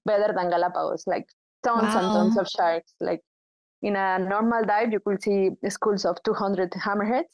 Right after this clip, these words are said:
Speaker 2: <gasps> Wow.
Speaker 1: And nowadays, uh, it's almost empty. Like, you don't see any shark. And what we found it is that in the nineties, the Mexican government allowed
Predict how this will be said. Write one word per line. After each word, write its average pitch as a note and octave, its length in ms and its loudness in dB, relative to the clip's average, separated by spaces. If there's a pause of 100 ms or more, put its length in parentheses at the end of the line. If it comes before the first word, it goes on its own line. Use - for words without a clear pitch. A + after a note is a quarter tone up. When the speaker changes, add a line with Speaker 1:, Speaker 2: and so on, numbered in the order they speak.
(160)
Speaker 2:
<gasps> - 0 -
Wow. D4+ 320 -2 (540)
Speaker 1:
And A3 160 -2
nowadays, G#3+ 760 0 (240)
uh, F#3 400 2 (140)
it's A3+ 120 0
almost G3+ 460 0 (260)
empty. G#3+ 480 0
Like, F3+ 280 -2 (580)
you A3 160 0
don't G#3+ 240 0
see G#3 280 2
any G#3+ 260 -2
shark. G3 380 -2 (260)
And A3 280 -2 (360)
what G#3 260 0
we A3+ 160 2
found A3 400 0
it G3 240 -2 (100)
is G3+ 360 0
that F3 440 2 (180)
in G#3+ 140 0
the G3 100 2
nineties, A3 720 0 (500)
the G3+ 120 0
Mexican G#3 520 0
government G3+ 600 2
allowed G3+ 560 2